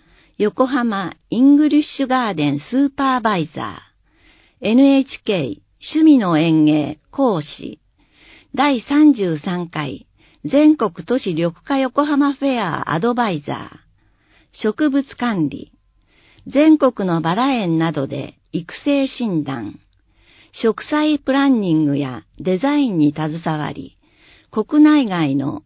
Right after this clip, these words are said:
コンクールを受賞した数多くのバラの新品種を作出。ここにバラを手に持った河合隆さんの写真があります。この記事には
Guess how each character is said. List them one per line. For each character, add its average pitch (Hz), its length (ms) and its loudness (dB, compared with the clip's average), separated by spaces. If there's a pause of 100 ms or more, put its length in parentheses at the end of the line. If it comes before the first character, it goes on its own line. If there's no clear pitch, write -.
(160)
コ 254 160 0
ン 277 100 4
ク 294 120 -4
ー 294 160 0
ル 190 140 0
を 151 80 0
受 147 200 -4
賞 180 300 -2
し - 160 -12
た - 240 -8 (520)
数 269 340 0
多 262 220 2
く 196 160 -6
の 160 140 2
バ 151 140 -2
ラ 185 120 -4
の 175 240 -4 (160)
新 285 220 4
品 277 360 2
種 165 120 -4
を 143 120 -4
作 147 340 -8
出。 - 520 -12 (1120)
こ 220 160 -2
こ 226 200 -2
に 185 320 -6 (400)
バ 202 180 -2
ラ 285 180 2
を 311 80 2
手 311 180 2
に 262 140 6
持 185 140 -2
っ 170 60 -10
た - 360 -8 (120)
河 220 280 -2
合 294 140 0
隆 302 440 -2
さ 196 140 -2
ん 151 140 2
の 143 120 0
写 160 200 -8
真 226 280 -4
が 180 200 -4
あ 160 40 0
り 156 140 0
ま 135 200 -2
す。 - 60 -20 (1700)
こ 262 140 2
の 302 180 8
記 302 160 2
事 240 120 -4
に 170 160 0
は 131 220 -6